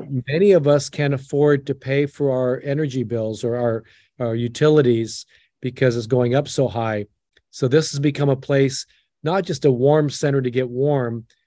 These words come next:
but a place to feel warm, to feel that people care about you and to be a part of something. Law enforcement have been here that volunteer. You have business leaders that volunteer here. You have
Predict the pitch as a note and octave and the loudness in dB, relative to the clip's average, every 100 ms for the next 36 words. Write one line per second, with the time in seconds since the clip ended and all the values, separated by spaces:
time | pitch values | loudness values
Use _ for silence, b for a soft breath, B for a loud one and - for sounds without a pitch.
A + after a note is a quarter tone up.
0 | _ - D3+ D3 - D#3 C#3+ - C3+ - | _ -4 -2 -2 0 -2 -2 -6 -6 2
1 | E3 C#3+ C3 A#2 G#2 G#2+ - D#3 D#3 C#3+ | 4 4 2 0 -4 -10 0 2 4 2
2 | - D3+ D3 C3+ - C#3+ C3+ A#2+ A#2+ B2 | -2 -4 -2 -4 -2 0 0 0 -4 -4
3 | A#2 A2 A#2 C3 C3 C#3+ C#3+ C3+ C#3 A#2+ | -8 -4 0 0 2 0 2 0 -2 -4
4 | A#2 A#2 D3 D3+ E3 D#3 - C#3 C3 C#3 | -4 -2 2 4 4 2 2 2 0 -2
5 | A#2+ A#2+ A2 B2+ A#2+ A#2+ A#2 A#2+ B2 B2+ | -2 -2 -2 -2 -2 -4 -2 -2 -4 -2
6 | B2+ B2+ B2+ - C3 B2+ A2+ b b _ | 0 0 -2 -2 0 0 -2 b b _
7 | E3+ F#3 E3+ - D3+ C#3 A#2+ C3+ B2+ C3 | 2 4 2 -2 0 2 0 -2 -4 -4
8 | B2+ A#2 B2+ A#2 B2 C3+ C3+ | -4 -4 -4 -2 -2 -2 -2